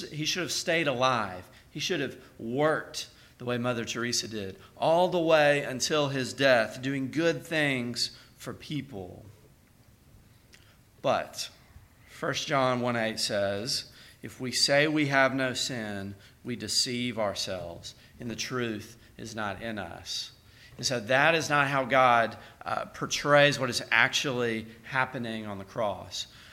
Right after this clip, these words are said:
The cross says that you were in the dock, that you were condemned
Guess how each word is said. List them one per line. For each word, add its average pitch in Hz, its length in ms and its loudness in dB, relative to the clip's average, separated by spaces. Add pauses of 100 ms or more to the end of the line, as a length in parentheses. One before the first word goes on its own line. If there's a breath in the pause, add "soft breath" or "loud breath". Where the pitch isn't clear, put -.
(540 loud breath)
The 127 120 -2
cross 185 420 6
says 135 560 4
that 131 240 -2
you 143 400 2
were 160 120 4
in 135 140 2
the 120 80 -2
dock, 92 440 -4 (280 loud breath)
that 147 120 0
you 147 160 0
were 147 100 2
condemned 151 800 0